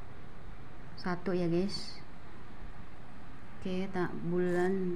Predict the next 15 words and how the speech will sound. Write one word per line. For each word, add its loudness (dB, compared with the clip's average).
tanggal 2
satu, 0
bulan 6
dua 4
belas 2
ya. 2
Oke. 2
Ini 0
tanggal 2
satu 0
bulan 2
dua 4
belas, 2
langsung 2
aja 2